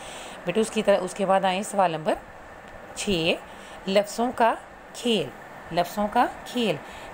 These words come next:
दिए हुए अल्फाज के हरूफ अलग अलग करके लिखें और आखिरी हरफ से अल्लाह ताला की बनाई हुई कोई से दो चीज़ों के नाम जो हैं वो लिखने हैं।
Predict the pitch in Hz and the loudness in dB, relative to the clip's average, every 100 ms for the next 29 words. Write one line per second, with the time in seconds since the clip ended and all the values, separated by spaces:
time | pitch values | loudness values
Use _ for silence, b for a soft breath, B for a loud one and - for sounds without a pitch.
0 | 175 214 247 294 269 277 254 - 185 180 | -2 0 2 0 2 2 2 4 6 6
1 | - 233 233 226 196 190 - 180 196 208 | 2 -6 -6 -4 -2 -4 -2 4 4 4
2 | 254 233 - 147 - 180 156 - - 240 | 0 0 2 0 0 -6 -6 -8 -4 -4
3 | - B B B - 220 - - 175 160 | -4 B B B 2 4 4 2 4 6
4 | 170 - 359 381 262 170 156 - 254 196 | 6 2 -2 2 2 2 0 0 0 4
5 | 175 170 160 156 202 196 180 170 147 147 | 4 4 4 2 0 -4 -2 0 0 0
6 | 220 254 196 165 156 240 196 202 254 339 | -4 -2 0 0 -2 -4 -4 0 2 2
7 | 226 170 156 170 160 143 131 190 190 247 | 0 0 0 0 2 2 0 -2 2 2
8 | - - 175 170 160 143 135 | 0 -4 -4 -2 -4 -4 -4